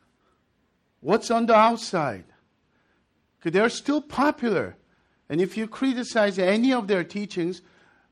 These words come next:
you might be marginalized.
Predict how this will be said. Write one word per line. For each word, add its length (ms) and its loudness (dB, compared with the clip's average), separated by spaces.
you 280 -2
might 400 4
be 340 -2
marginalized. 1000 -4